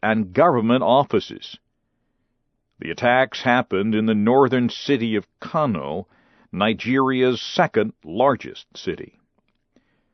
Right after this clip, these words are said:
The bombs damaged two police buildings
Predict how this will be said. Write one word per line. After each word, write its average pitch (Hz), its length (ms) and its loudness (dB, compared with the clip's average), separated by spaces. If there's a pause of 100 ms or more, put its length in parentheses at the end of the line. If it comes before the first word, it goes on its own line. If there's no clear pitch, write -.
(300)
The - 80 -2
bombs 120 480 4
damaged 123 680 2
two 160 260 4
police 135 420 0
buildings 90 640 -4